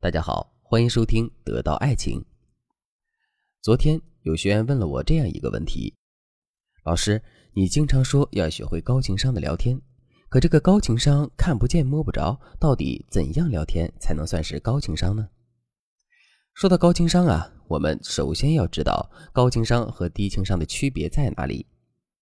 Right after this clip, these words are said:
最明显的一个区别就在于，情商低的人在沟通的时候，通常不会关注对方的情绪，他们一般只会一股脑的把自己想说的话先说出来。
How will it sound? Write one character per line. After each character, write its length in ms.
最 120
明 200
显 160
的 40
一 120
个 100
区 180
别 240
就 100
在 160
于， 240
情 200
商 180
低 180
的 80
人 240
在 120
沟 200
通 120
的 80
时 140
候， 260
通 180
常 180
不 140
会 140
关 200
注 140
对 180
方 160
的 80
情 160
绪， 200
他 120
们 160
一 80
般 320
只 220
会 300
一 100
股 220
脑 180
的 320
把 100
自 160
己 140
想 220
说 120
的 60
话 180
先 200
说 200
出 120
来。 180